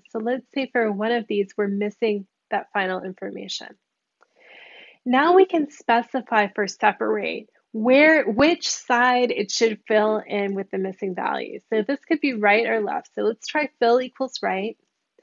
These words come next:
And you can see now that it is filled in the, the right side of that separate in the case where there was not a separator. It's filled in that right side with a missing value.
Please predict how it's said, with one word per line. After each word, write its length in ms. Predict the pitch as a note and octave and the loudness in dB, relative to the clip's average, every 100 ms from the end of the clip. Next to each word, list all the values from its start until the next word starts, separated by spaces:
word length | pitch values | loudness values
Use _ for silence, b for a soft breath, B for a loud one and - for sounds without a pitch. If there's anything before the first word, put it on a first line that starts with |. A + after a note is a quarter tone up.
| B B B _ | B B B _
And 140 | A#3+ | 2
you 100 | C4 | 2
can 240 | C4+ C#4+ B3 - | 0 -4 -4 -4
see 320 | D#4 D#4 D#4 | -2 0 0
now 540 | B3 A3+ A3+ G#3+ G3 F#3 | -2 -2 -2 0 0 -2
that 80 | G#3+ | 0
it 140 | G#3+ | 2
is 180 | G#3+ G#3 - - | 2 0 -4 0
filled 300 | A3+ A#3 A3 _ | 2 2 0 _
in 400 | G3+ G3 F#3 F#3 - _ _ - | -4 -4 -4 -6 -12 _ _ -4
the, 260 | G3+ G3+ - G3 | 0 0 0 -4
the 120 | F#3+ | -4
right 580 | F#3 F#3+ G#3+ A#3+ A#3 - | -2 0 4 4 2 0
side 440 | A#3 G#3+ G#3 G#3 | 2 4 4 2
of 120 | G3+ G3 | -2 -2
that 220 | G#3 - | -2 -2
separate 680 | - G3+ G3+ G3 F#3+ F#3 F#3 _ - | 0 0 0 -6 -4 -6 -8 _ -4
in 120 | G#3 | -2
the 100 | G#3 | -4
case 480 | - A#3+ G3+ G#3 - _ _ _ _ _ | -4 0 2 0 -6 _ _ _ _ _
where 180 | G#3 G#3 | -4 -2
there 180 | G3+ G3 | 0 -2
was 260 | F#3 G3+ G#3+ | -4 -6 -4
not 560 | G3+ G3+ G#3+ A3+ A3+ - _ _ _ - | -4 0 2 2 0 -6 _ _ _ -14
a 60 | |
separator. 760 | - G3+ G3+ G#3 G3 F#3+ F3+ - | -4 0 0 0 -2 -2 -6 -6
It's 240 | G3+ - | -12 -6
filled 260 | - A#3 A#3 | 0 2 4
in 140 | C4 | 2
that 200 | B3 G#3 | 0 0
right 320 | G3+ G3 G3+ | 0 -2 -2
side 220 | - G3 F#3+ | 0 2 2
with 160 | F#3+ | -6
a 40 | F#3+ | -6
missing 320 | F#3+ - G3 | -6 -8 -8
value. 420 | G3 - - - | -8 -8 -12 -14